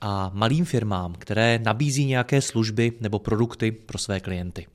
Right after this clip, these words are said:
V mentoringu mám vedle větších firem i podnikatele právě v téhle velikosti a vidím, že často řeší témata jako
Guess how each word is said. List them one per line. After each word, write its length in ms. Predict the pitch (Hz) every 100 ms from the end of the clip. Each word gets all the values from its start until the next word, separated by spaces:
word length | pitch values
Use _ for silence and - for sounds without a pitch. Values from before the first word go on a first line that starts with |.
| - - - - -
V 240 | - -
mentoringu 440 | 117 120 180 190
mám 180 | 196 202
vedle 360 | 160 170 190 123
větších 400 | 113 117 185 -
firem 260 | 127 131 139
i 220 | 151 143
podnikatele 640 | - 117 127 143 139 147
právě 420 | 147 123 131 143
v 40 | 139
téhle 280 | 120 123 147
velikosti 580 | 104 95 98 - 95 -
a 300 | 98 98 98 - - -
vidím, 280 | 113 117 147
že 220 | 165 147
často 360 | - 143 - 180
řeší 240 | 156 160
témata 420 | 123 120 131 113
jako 420 | 101 - 113 110